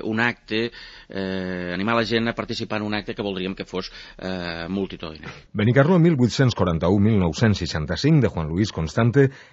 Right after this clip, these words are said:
Speaker 2: és una autèntica enciclopèdia de Benicarló, que potencia la vessant cultural del municipi, atès que són escassíssimes les poblacions de l'entorn que poden comptar amb un compendi històric d'esta magnitud.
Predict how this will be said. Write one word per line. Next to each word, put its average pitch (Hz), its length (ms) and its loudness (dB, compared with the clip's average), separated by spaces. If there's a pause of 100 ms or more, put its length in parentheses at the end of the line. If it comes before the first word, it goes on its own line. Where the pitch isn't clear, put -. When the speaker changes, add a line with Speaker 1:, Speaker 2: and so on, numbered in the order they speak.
Speaker 2:
és 101 220 -2
una 143 240 4
autèntica 156 720 4
enciclopèdia 98 800 4
de 85 80 2
Benicarló, 82 560 -2 (280)
que 127 80 0
potencia 165 460 2
la 104 120 4
vessant 123 360 4
cultural 95 560 0
del 87 120 2
municipi, 85 520 0 (320)
atès 120 320 0
que 101 100 -2
són 127 260 2
escassíssimes 104 760 0 (260)
les 78 200 -6
poblacions 90 640 4
de 90 80 0
l'entorn 92 560 2 (240)
que - 80 -8
poden 117 300 4
comptar 92 340 0
amb 92 120 2
un 110 120 2
compendi 85 560 0
històric 90 460 -2 (200)
d'esta 92 360 -2
magnitud. 64 580 -10